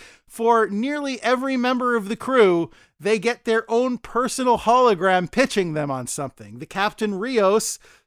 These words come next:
gets a mechanic who's offering to upgrade his ship. That's how we learn all the technical details about what it is. Jean-Luc Picard is offered the opportunity to have high tea, which he kind of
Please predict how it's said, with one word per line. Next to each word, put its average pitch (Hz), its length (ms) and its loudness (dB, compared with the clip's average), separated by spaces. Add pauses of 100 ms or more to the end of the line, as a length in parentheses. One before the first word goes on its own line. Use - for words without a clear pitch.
(160)
gets 196 500 -4
a 185 340 0
mechanic 185 920 -4 (360)
who's 208 440 -2
offering 202 500 2
to - 140 -6
upgrade 208 420 0
his 180 160 -2
ship. 196 440 -2
That's 165 260 -4
how 185 140 0
we 190 120 0
learn 180 240 0
all 170 100 2
the 165 80 -4
technical 165 420 -8
details 156 520 -4
about 156 260 -2
what 151 160 -6
it 143 80 -8
is. 175 340 -2 (480)
Jean-Luc 226 460 0
Picard 226 720 4 (320)
is 208 500 0 (200)
offered 214 420 2
the 214 100 2
opportunity 214 720 -2
to 208 180 -6
have 196 260 -2
high 226 380 0
tea, 196 680 -4 (340)
which 208 260 -2
he 202 340 -6 (240)
kind 202 180 -2
of 165 300 -4